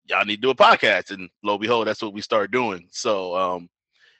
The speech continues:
yeah, he passed away, and it sorta, um, it took away my joy of anime, because when you, um, when you have somebody that you talk anime with, and, like, between two of you, you have, like, eighty to ninety percent of anime watch, you're like, "Okay,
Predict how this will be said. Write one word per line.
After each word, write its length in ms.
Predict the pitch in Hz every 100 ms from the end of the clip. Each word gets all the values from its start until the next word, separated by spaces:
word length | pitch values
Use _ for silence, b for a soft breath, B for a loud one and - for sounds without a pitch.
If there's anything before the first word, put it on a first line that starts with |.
| b -
yeah, 100 | 110
he 100 | 110
passed 320 | 143 139 -
away, 380 | 131 131 123 120
and 100 | 113
it 120 | 104
sorta, 360 | 135 123 117 110
um, 400 | 107 107 101 104
it 160 | - 185
took 200 | 208 -
away 240 | 143 131
my 120 | 120 110
joy 240 | 104 104
of 80 | 98
anime, 360 | 101 98 98 101
because 320 | _ 104 92
when 160 | 104
you, 180 | 101 104
um, 380 | 101 101 98 92 _ _
when 140 | - 117
you 180 | 117 117
have 160 | 127
somebody 380 | - 131 117 113
that 180 | 107 95
you 100 | 101
talk 240 | - 113 -
anime 360 | 113 110 104 95
with, 200 | 95 101 92
and, 180 | 92 92 _ _ _
like, 180 | 107 92
between 360 | 110 123 107
two 200 | - 135
of 60 | 113
you, 400 | 107 104 101 95 _
you 140 | 107 107
have, 260 | 104 95
like, 220 | 90 90 - _ _ _ 107
eighty 240 | 117 110
to 80 | 104
ninety 280 | 104 113 101
percent 320 | 98 117 98
of 60 | 107
anime 240 | 107 98
watch, 420 | 95 101 - - -
you're 140 | 107
like, 200 | 90 73
"Okay, 320 | 98 - 113